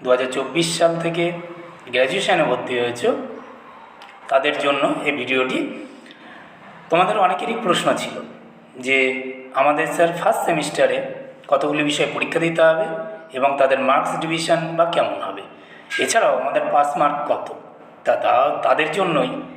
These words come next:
এই ভিডিওটি আমি করলাম। দেখে নাও, প্রথম বলে দিই, তোমাদের বিষয়, মোট পাঁচটা বিষয় পরীক্ষা দিতে হবে।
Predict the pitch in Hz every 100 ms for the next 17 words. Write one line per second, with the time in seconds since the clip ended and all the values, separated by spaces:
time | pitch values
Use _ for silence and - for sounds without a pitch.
0 | - - 135 127 123 127 123 151 - -
1 | - - - 156 - 143 - - - -
2 | - - - - 156 151 165 - - -
3 | - - - - - - - - - -
4 | - - - - - _ - 170 220 254
5 | - - - - - - - - - -
6 | - - - - 151 147 151 160 147 156
7 | 165 151 147 147 147 147 147 175 165 156
8 | 131 - - - - - - - - 147
9 | 269 277 - - - 175 175 - 214 180
10 | 165 180 170 - - - - - - -